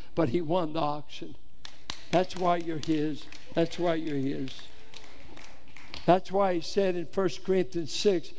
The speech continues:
"Stop sleeping with prostitutes. Stop fornicating." Why? "My body's my own. I'll do as I please." He said, "You've been bought with a price.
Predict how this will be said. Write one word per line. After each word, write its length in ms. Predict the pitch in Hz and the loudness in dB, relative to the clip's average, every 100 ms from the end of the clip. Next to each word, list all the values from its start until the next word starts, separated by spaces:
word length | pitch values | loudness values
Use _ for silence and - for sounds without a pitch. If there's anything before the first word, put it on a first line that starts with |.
| - - | -4 -2
"Stop 500 | - - 302 277 - | 2 6 8 6 0
sleeping 440 | - 294 - 214 | 4 4 4 0
with 180 | 208 - | 0 4
prostitutes. 1000 | 208 190 - - - 220 185 - - - - - - - - - | 4 4 0 -4 -2 0 0 -2 -4 -6 -4 -4 -4 -4 -4 -4
Stop 600 | - - - 349 294 - | -4 2 10 10 8 0
fornicating." 880 | - 311 277 240 - 233 202 165 139 - - | 4 4 4 2 4 4 4 -2 -4 -4 4
Why? 480 | 262 359 339 254 160 131 - - - - - | 10 12 10 6 0 -4 -4 -4 -4 -2 8
"My 100 | 339 | 8
body's 460 | 330 302 269 226 | 10 6 6 2
my 260 | 254 311 294 | 6 6 8
own. 360 | 339 311 226 - - | 6 4 0 -4 2
I'll 180 | 294 277 | 4 4
do 260 | 208 294 | 4 2
as 100 | 262 | 4
I 80 | 254 | 4
please." 600 | 254 247 339 302 247 - - - - | 4 4 8 8 6 0 -4 -4 0
He 120 | 208 | 2
said, 220 | 175 196 147 | 4 4 2
"You've 320 | 175 247 226 | 4 4 6
been 180 | 220 202 | 2 4
bought 440 | 208 214 233 - | 6 6 4 0
with 200 | 226 220 | -2 0
a 60 | 202 | -2
price. 840 | - 226 202 190 165 147 - - | 2 2 4 2 -2 -4 -4 -4